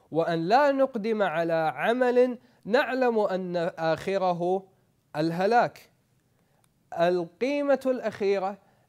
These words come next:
عدم اتباع الشهوات المهلكة. الشهوات الإنسان قد تجلب له المنفعة،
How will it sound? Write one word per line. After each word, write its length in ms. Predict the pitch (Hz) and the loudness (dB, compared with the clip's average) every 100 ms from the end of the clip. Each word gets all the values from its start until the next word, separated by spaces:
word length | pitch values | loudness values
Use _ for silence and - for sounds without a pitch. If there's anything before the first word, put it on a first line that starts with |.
| _ | _
عدم 420 | 139 190 190 196 180 | 0 0 2 0 -2
اتباع 680 | - - 160 185 208 170 | -6 -6 -4 2 4 4
الشهوات 920 | 160 - - 147 147 151 185 196 196 | 2 -6 -10 -6 -4 -2 0 0 -2
المهلكة. 720 | 185 190 220 180 143 - 123 - _ _ _ _ _ _ _ - | -6 -2 -4 -4 -8 -8 -18 -20 _ _ _ _ _ _ _ -12
الشهوات 720 | 139 160 156 165 185 233 226 | -8 -2 2 2 6 4 4
الإنسان 960 | 226 214 190 190 175 190 196 175 180 185 _ _ _ _ _ _ _ | -2 -2 -4 -6 -4 -2 -2 -2 -4 -8 _ _ _ _ _ _ _
قد 180 | 196 196 | 0 0
تجلب 720 | - 240 277 190 185 220 202 | 0 2 2 0 -4 -2 0
له 380 | 185 190 240 226 | 0 2 2 2
المنفعة، 880 | 214 185 180 185 160 247 226 185 | 2 0 -2 -2 -2 0 2 0